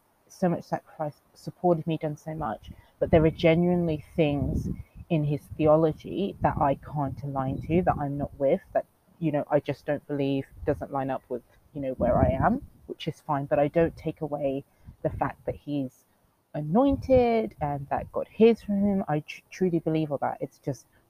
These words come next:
we very much differ on certain subjects. And so then I said, um,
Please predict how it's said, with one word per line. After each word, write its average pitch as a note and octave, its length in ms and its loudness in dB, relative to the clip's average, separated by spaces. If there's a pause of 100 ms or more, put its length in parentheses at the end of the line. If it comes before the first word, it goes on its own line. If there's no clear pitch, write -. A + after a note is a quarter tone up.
we D#3+ 120 2
very C#3+ 300 -4
much - 300 -10
differ D3+ 260 -8
on D3 220 -14
certain C#3+ 260 -10
subjects. - 460 -6 (480)
And E3+ 100 -8
so G#3 100 0
then C4+ 100 0
I C#4+ 140 -6
said, F3 260 -2 (520)
um, D#3 340 -6